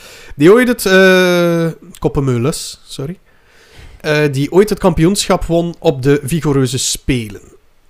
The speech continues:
Dat is de voorganger van het huidige festival om Pastiras hand. Nu,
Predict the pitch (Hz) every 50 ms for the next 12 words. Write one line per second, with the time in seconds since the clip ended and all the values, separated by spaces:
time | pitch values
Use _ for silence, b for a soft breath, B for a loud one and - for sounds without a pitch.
0 | _ _ - - - 131 131 131 135 143 131 123 120 143 147 127 113 117 139 156
1 | 180 196 190 180 143 - 160 156 165 165 165 160 160 - - 127 120 139 151 151
2 | 131 - - 139 156 190 208 190 185 165 151 156 156 160 - - - 139 - -
3 | 139 113 123 123 123 120 123 - _ - 127 120 113 - 113 107 - - - 127
4 | 117 113 110 - - - - _ _ - 113 113 110 107 _ _ - - - -
5 | _ b b b b b b b b b b b b b b b b 196 202 208
6 | -